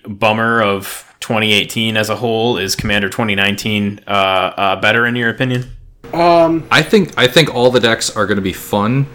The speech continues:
Speaker 3: for a variety of play styles,
Speaker 2: Agreed.
Speaker 3: which is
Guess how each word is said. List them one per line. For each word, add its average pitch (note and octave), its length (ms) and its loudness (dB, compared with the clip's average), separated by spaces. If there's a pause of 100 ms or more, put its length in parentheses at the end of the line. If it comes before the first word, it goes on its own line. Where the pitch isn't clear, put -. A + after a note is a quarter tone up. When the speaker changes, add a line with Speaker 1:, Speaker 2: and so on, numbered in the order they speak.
(120)
Speaker 3:
for G2 720 2
a G2 120 2
variety G2 1160 0
of E2+ 200 -6
play F2+ 200 -4
styles, D2 600 -4
Speaker 2:
Agreed. G2+ 280 -2
Speaker 3:
which F#2 400 2
is F2+ 320 -2